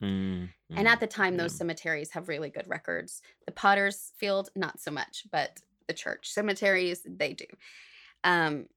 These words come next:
Speaker 1: Right,
Speaker 2: so,
Speaker 1: right.
Speaker 2: but the tour guides, you know, they're putting it on. But we went by that one, and there was another story about somebody else who was haunting that.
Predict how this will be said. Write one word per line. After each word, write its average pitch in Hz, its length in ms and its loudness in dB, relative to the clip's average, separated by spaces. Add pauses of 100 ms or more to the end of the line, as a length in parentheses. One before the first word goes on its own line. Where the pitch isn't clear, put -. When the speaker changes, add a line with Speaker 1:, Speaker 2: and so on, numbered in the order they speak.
(200)
Speaker 1:
Right, 104 180 2
Speaker 2:
so, 175 300 6
Speaker 1:
right. 90 120 -2
Speaker 2:
but 185 100 0
the 190 80 2
tour 196 220 4
guides, 165 540 2 (560)
you 247 100 0
know, 170 160 0 (120)
they're 180 160 -2 (400)
putting - 160 -6
it - 80 -8
on. 78 280 -2
But - 140 -6 (200)
we 294 160 0
went 294 140 2
by 190 120 8
that 180 180 6
one, 175 100 2
and 170 100 0
there 165 100 -2
was 160 140 -6
another 208 320 2
story 160 240 -2
about 165 180 -4
somebody - 280 -8
else 160 240 -6
who - 100 -12
was - 140 -12
haunting - 320 -12
that. - 160 -8